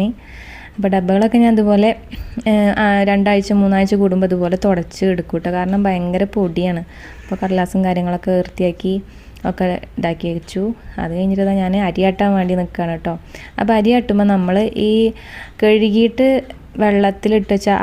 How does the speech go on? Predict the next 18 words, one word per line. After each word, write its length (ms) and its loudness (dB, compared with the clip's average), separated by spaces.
ആ 40 4
വെള്ളം 320 4
കൊണ്ട് 200 4
തന്നെയാണ് 280 4
കേട്ടോ 140 0
ഞാൻ 160 -2
അരയ്ക്കൽ. 420 -2
ഞാൻ 160 2
ആദ്യമൊക്കെ 360 2
ആ 80 4
വെള്ളം 300 2
കളഞ്ഞിട്ട് 420 2
പിന്നെ 260 4
വേറെ 200 4
നല്ല 180 2
വെള്ളം 180 4
ഒഴിച്ചിട്ടൊക്കെ 480 0
അരച്ചിരുന്നു. 380 -4